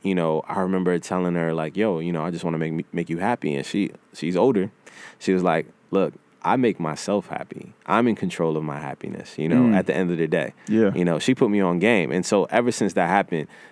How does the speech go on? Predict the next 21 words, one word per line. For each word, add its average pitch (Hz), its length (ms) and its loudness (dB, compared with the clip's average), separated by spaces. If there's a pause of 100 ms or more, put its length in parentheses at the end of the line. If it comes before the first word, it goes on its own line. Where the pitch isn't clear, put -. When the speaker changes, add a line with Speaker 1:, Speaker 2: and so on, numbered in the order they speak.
Speaker 1:
I 95 80 2
really 95 240 2
thought 127 240 4
about 90 260 2
that. 85 200 0
And 95 140 0
it's 101 140 -4
true, 160 280 2
no 101 140 4
matter 131 420 2
what 113 220 4
happens, 98 360 0
all 110 220 2
the 123 100 4
negativity 98 800 2
that's 90 180 0
going 90 260 0
on 87 160 2
in 85 80 0
your 82 140 0
life, 85 340 0